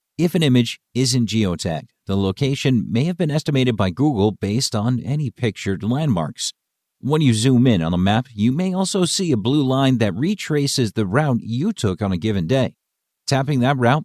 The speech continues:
brings up a settings interface where you can disable the feature. You can also do that through the three dots menu icon at the top right of the interface.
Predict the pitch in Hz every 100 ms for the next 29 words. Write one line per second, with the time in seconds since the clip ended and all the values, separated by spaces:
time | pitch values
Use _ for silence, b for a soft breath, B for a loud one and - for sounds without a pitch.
0 | - 113 147 180 196 156 131 - 202 143
1 | 101 90 80 - 90 113 - 90 104 160
2 | 185 160 - 113 120 - 190 135 87 87
3 | 156 147 - - _ _ _ _ - 131
4 | 131 120 143 120 95 98 92 110 - 98
5 | 123 92 80 101 123 120 127 - 101 85
6 | 85 80 82 - 98 101 110 143 156 -
7 | 151 135 120 120 107 101 110 139 107 78
8 | - -